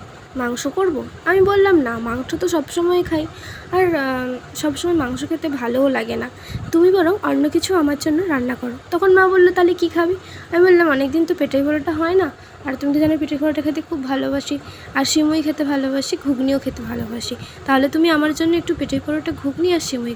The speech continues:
করো।" মা কিন্তু সেই শুনে সেই মতোই সব কিছু বানাচ্ছে। আর মাংসটা আমার একদমই খেতে ভালো লাগছিল না, তার কারণ যারা আমার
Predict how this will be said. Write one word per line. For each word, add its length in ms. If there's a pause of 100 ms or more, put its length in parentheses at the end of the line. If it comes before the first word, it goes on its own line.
করো।" 160 (400)
মা 160
কিন্তু 400
সেই 240
শুনে 280
সেই 180
মতোই 360 (240)
সব 240
কিছু 200
বানাচ্ছে। 560 (480)
আর 160
মাংসটা 480
আমার 280 (100)
একদমই 320
খেতে 200
ভালো 240
লাগছিল 320
না, 200
তার 140
কারণ 280
যারা 200
আমার 160